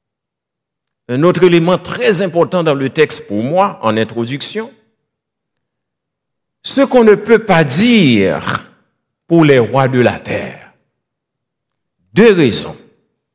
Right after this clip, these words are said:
C'est impossible. Le roi, il a peur parce qu'il pense que son fils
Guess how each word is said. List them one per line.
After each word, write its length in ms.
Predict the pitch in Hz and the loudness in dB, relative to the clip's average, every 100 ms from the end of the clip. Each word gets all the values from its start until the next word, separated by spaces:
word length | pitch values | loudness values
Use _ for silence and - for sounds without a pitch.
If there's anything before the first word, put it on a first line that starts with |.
| _ _ _ _ _ _ _ _ _ _ _ _ _ _ | _ _ _ _ _ _ _ _ _ _ _ _ _ _
C'est 200 | - 139 | -2 0
impossible. 680 | 160 147 156 - 170 123 110 - _ _ _ _ - | 0 0 -2 0 -4 -2 -4 -6 _ _ _ _ -2
Le 240 | 139 151 | 2 4
roi, 260 | 139 156 147 | 4 2 2
il 140 | 120 | 2
a 120 | 110 | 0
peur 480 | 107 127 117 104 90 - _ _ _ _ _ _ | -2 0 0 -2 -8 -20 _ _ _ _ _ _
parce 160 | 123 113 | -4 -4
qu'il 180 | 127 104 | -6 -6
pense 240 | 120 113 | -6 -6
que 140 | 110 101 | -6 -6
son 200 | 120 113 | -6 -8
fils 800 | - 101 101 101 - - _ | -10 -12 -10 -12 -14 -18 _